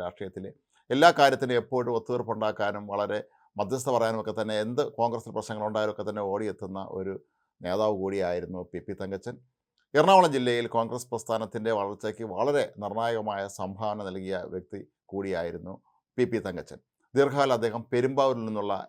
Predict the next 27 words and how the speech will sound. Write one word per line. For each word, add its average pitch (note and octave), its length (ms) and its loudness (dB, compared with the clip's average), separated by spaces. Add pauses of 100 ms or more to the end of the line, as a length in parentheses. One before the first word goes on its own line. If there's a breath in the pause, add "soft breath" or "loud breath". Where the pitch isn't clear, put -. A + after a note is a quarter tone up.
(140)
എം G#2 40 -6 (100)
എൽ G#2 120 -6
എ - 80 2
ആയിരുന്നു. G2+ 340 -4 (360 soft breath)
കേരള E3 260 8
നിയമസഭയിൽ E3 520 6
ഒരു E3 100 2 (100)
നിയമസഭാ D#3 420 2
സാമാജികൻ E3 540 4
എന്നുള്ള C3+ 240 0
നിലയിലും B2 340 0
അദ്ദേഹം, A#2 260 0 (480 soft breath)
ആ, A2 60 6 (100)
തൻ്റെ A2+ 280 4
വ്യക്തിമുദ്ര G#2+ 560 0
പതിപ്പിച്ചിട്ടുണ്ടായിരുന്നു. G#2 920 -4 (400)
വളരെ E3 260 8 (200)
ദീർഘകാലത്തെ C3 680 2 (140)
പാർലമെൻ്ററി B2 480 2
ജീവിതത്തിൽ A2+ 260 -2 (100)
വിവിധ A#2+ 240 0 (200)
നിയമസഭാ A2+ 420 -6 (100)
സമിതികളുടെ, A2 560 0 (380)
ആ, F#2+ 100 -6 (220)
ചുമതലക്കാരുമായും G2+ 840 -2
അദ്ദേഹം F#2 320 -6
പ്രവർത്തിച്ചിട്ടുണ്ട്. F#2 640 -8